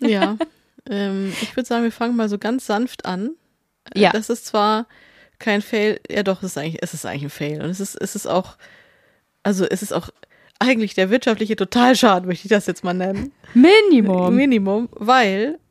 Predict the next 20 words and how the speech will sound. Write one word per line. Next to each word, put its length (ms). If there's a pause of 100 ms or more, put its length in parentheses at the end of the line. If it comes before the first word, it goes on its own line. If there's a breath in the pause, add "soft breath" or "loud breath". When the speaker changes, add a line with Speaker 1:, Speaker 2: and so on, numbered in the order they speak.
(120)
Speaker 1:
wir 480 (220)
sind 240
ja 80
nun 100
auch 120
grad 220
zurück 260
und 100
haben, 320
äh, 440
am 180
Vorabend 520
unserer 280
Abreise 540
gepackt, 480
mein 240
Mann 160
und 100
ich, 200 (600 loud breath)
und 380